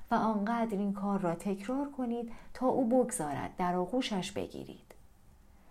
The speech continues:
پس از حدود ده دقیقه با هر دو جنبهٔ خود خداحافظی کنید و به اتاق بازگردید.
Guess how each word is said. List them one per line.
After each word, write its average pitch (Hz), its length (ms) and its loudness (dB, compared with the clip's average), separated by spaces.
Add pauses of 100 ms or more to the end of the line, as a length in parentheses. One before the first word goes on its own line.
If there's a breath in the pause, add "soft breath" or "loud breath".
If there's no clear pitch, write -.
(220 soft breath)
پس 220 260 -2
از 175 180 2
حدود 185 300 4
ده 190 400 0
دقیقه 202 540 -2 (280 loud breath)
با 233 120 8
هر 226 280 0
دو 220 160 0
جنبهٔ 226 500 2
خود 190 360 0 (120 loud breath)
خداحافظی 180 840 0
کنید 247 360 0
و 220 60 4
به - 100 0
اتاق 156 460 -6
بازگردید. - 800 -8